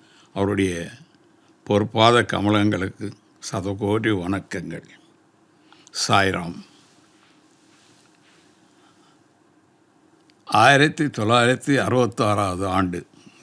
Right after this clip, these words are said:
நைன்டீன் சிக்ஸ்டி சிக்ஸ். பகவான் பார்த்தது கிடையாது. ஆனாலும் பகவான் ஸ்ரீ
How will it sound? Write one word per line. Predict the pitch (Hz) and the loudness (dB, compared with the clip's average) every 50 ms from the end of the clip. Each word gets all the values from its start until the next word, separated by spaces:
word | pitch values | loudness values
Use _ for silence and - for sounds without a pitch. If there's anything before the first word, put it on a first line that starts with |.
| _ _ - | _ _ -8
நைன்டீன் | 101 98 104 117 113 107 - 113 110 104 95 - | -6 -2 -2 -2 -2 -2 -2 -4 -2 -2 -2 -4
சிக்ஸ்டி | - 98 - - - - | -6 -6 -8 -10 -10 -10
சிக்ஸ். | - - - - 110 92 78 - - - - _ _ _ _ _ _ _ _ _ _ _ _ _ _ _ _ _ _ _ _ _ _ _ _ _ _ _ _ _ _ _ _ _ _ _ _ _ _ _ _ _ _ - - - 104 | -6 -4 -4 -4 -6 -6 -8 -8 -8 -8 -10 _ _ _ _ _ _ _ _ _ _ _ _ _ _ _ _ _ _ _ _ _ _ _ _ _ _ _ _ _ _ _ _ _ _ _ _ _ _ _ _ _ _ -16 -12 -6 0
பகவான் | 104 107 113 117 120 120 120 120 101 92 - _ _ _ _ _ _ _ - | 2 2 4 4 4 4 2 2 0 -4 -8 _ _ _ _ _ _ _ 0
பார்த்தது | 107 104 104 - - 113 101 95 92 | 4 4 4 4 2 -2 -2 -2 -2
கிடையாது. | - 95 92 98 98 92 90 - - - - - - - - _ _ _ _ _ _ _ _ _ _ _ _ _ _ _ _ _ _ _ _ _ _ _ _ - | -4 -2 -2 -2 -2 -2 -4 -8 -10 -16 -20 -20 -20 -20 -20 _ _ _ _ _ _ _ _ _ _ _ _ _ _ _ _ _ _ _ _ _ _ _ _ -6
ஆனாலும் | - 104 104 113 110 104 104 101 92 90 90 95 - 160 147 - _ _ _ _ _ _ _ _ _ _ _ - _ _ _ _ _ _ _ _ _ _ _ _ - _ _ _ _ _ _ _ _ _ _ _ _ _ _ _ _ _ - - | -2 2 2 4 4 4 2 0 -2 -4 -6 -8 -10 -10 -14 -14 _ _ _ _ _ _ _ _ _ _ _ -20 _ _ _ _ _ _ _ _ _ _ _ _ -20 _ _ _ _ _ _ _ _ _ _ _ _ _ _ _ _ _ -10 -2
பகவான் | 107 117 107 107 117 127 135 139 143 139 | 0 2 4 4 6 6 6 4 4 0
ஸ்ரீ | - - 127 | -2 -2 -2